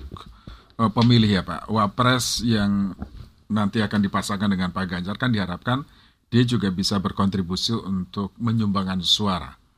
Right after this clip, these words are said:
Nah, dalam hal ini misalnya, eh, Jawa, basis Jawa, dengan suara Nahdlatul Ulamanya, Nahdliinnya misalnya. Kan itu yang selalu berusaha dikaitkan. Di situ ada Pak Mahfud M D, kemudian ada Bu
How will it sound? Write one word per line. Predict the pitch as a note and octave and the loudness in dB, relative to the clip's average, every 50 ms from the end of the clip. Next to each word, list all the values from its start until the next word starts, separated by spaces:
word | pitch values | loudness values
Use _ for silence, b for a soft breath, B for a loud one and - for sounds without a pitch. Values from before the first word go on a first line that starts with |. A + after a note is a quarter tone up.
| _ _ _ _ _ _ _ _ _ - | _ _ _ _ _ _ _ _ _ -10
Nah, | - E2+ F2 | -8 -6 -6
dalam | E2 F2 F2 F2 | -4 -2 -4 -4
hal | - F#2+ F#2 F#2+ | -2 -2 -2 2
ini | G#2+ A2+ G#2+ G2 | 2 4 2 2
misalnya, | - G2 F2+ F#2 G2+ G#2+ A#2 A#2+ A#2 G2+ - _ | 0 0 0 0 0 0 0 -2 -6 -8 -12 _
eh, | - F#2+ F2+ F2 E2 D2+ | -8 -6 -6 -6 -6 -6
Jawa, | - F#2 D#2+ D#2+ D#2 D2 | -6 -4 -4 -4 -6 -8
basis | C#2 C#2+ D#2 D2+ - - D2+ | -8 -10 -12 -12 -12 -12 -12
Jawa, | - D#2+ D2 C#2+ - - - _ _ _ _ _ _ _ | -12 -12 -12 -12 -14 -16 -18 _ _ _ _ _ _ _
dengan | _ - F2+ E2 E2 D#2+ D2+ D2 D2 - | _ -10 -8 -8 -8 -8 -10 -10 -12 -10
suara | - - - E2+ D#2 D#2 D2+ D2+ D2 D2 - - - _ _ _ _ _ _ _ _ _ _ _ _ - | -8 -8 -8 -8 -8 -8 -8 -10 -12 -12 -14 -16 -20 _ _ _ _ _ _ _ _ _ _ _ _ -4
Nahdlatul | G2 G2 G2 - - F#2+ F2+ F2+ - - G2+ F2+ F2+ E2 | -2 -2 -2 -2 -2 -4 -4 -6 -6 -6 -6 -4 -4 -4
Ulamanya, | D#2 D#2 D#2 D#2 D2+ D#2+ | -4 -4 -4 -6 -6 -2
Nahdliinnya | F2 G2+ G2+ A2+ A#2+ B2 B2+ C#3 C#3+ C3+ B2+ G#2+ F2 | 0 0 2 4 6 6 6 6 6 6 4 2 2
misalnya. | E2+ E2 D2+ - E2 D#2+ C#2+ C#2 C2+ B1+ - _ _ _ _ _ _ _ _ _ _ | 0 -4 -4 -6 -6 -6 -6 -8 -10 -12 -16 _ _ _ _ _ _ _ _ _ _
Kan | - A#2+ A#2 A#2+ | -4 -2 0 0
itu | A#2 G2+ B2+ | 0 0 0
yang | B2 A2+ G#2 G2 | 0 0 0 -2
selalu | - G#2 G2 G2 G2 G2 G2 G2 F2+ F2+ _ | -4 -4 -2 -2 -2 -2 -2 -4 -6 -10 _
berusaha | - - F#2+ F#2 - G2+ F#2 | -12 -10 -8 -6 -6 -6 -6
dikaitkan. | E2 F#2 - E2 E2 E2 - - - C#2+ C2 C2+ C#2+ b b b b b b b b - | -6 -8 -8 -8 -8 -10 -10 -12 -12 -12 -12 -12 -16 b b b b b b b b -12
Di | - - | -10 -8
situ | - F#2+ F2 | -8 -4 -2
ada | G#2 F#2+ E2 F2 E2 | -2 -2 -2 -4 -6
Pak | - - D#2+ D#2 D#2 D2+ A#1+ A#1 - | -6 -8 -8 -8 -8 -10 -12 -12 -10
Mahfud | F2 E2 D#2 - - - - | -10 -10 -10 -10 -12 -10 -6
M | F#2+ G2 G#2 G2+ | -2 -2 0 0
D, | G#2+ G2+ F#2+ F#2 F#2 - - | 0 0 -2 -2 -6 -8 -10
kemudian | - E2+ E2+ E2+ E2+ E2+ | -10 -8 -8 -6 -6 -6
ada | E2 E2 D#2 D#2 D#2 | -8 -8 -8 -10 -10
Bu | D2+ D#2 E2+ E2 D#2+ D#2 | -12 -12 -12 -12 -12 -14